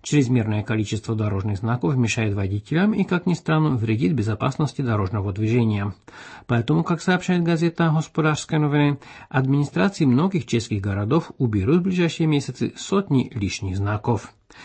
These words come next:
Таким образом, на дороге вернется простое правило правой руки.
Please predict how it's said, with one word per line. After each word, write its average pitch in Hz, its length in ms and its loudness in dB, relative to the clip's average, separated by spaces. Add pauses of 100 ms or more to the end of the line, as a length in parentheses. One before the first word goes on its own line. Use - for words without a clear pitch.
(140)
Таким 123 280 0
образом, 123 520 2
на 135 160 2
дороге 170 380 0
вернется 160 480 0
простое 185 420 0
правило 131 420 0
правой 107 460 0
руки. 98 400 -2